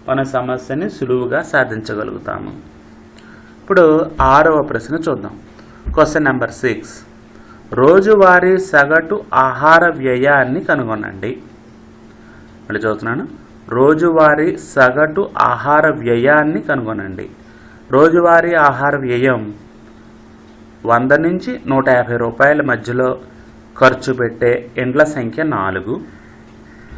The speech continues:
అలాగే నూట యాభై రూపాయల నుంచి రెండు వందల రూపాయలు రోజువారీ ఆహారానికి ఖర్చు పెట్టే ఇండ్ల సంఖ్య ఐదు, అలాగే రెండు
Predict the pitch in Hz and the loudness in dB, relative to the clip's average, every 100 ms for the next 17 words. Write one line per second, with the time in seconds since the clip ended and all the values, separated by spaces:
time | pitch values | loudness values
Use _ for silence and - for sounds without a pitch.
0 | - 151 151 160 127 151 165 190 151 135 | 2 4 4 2 0 0 0 2 4 2
1 | 139 147 135 131 143 143 143 143 214 - | 2 0 0 2 0 0 -4 -6 -10 -12
2 | - - - - - 117 139 165 165 160 | -20 -20 -20 -16 0 4 6 4 4 4
3 | 160 156 139 135 156 160 165 131 131 135 | 4 2 0 2 4 6 4 2 2 2
4 | 139 139 139 135 120 117 127 131 131 127 | 2 2 0 0 0 0 0 0 0 -4
5 | - 123 117 117 120 - 113 110 - - | -6 -6 -6 -4 -4 -2 -4 -4 -10 -20
6 | - - 110 104 123 123 107 104 113 101 | -20 -8 -6 -2 -2 -2 -6 -4 -4 -4
7 | 92 95 123 151 - - - - - - | -6 -10 -12 -16 -20 -20 -20 -20 -12 0
8 | 143 170 180 131 143 | 2 4 4 4 4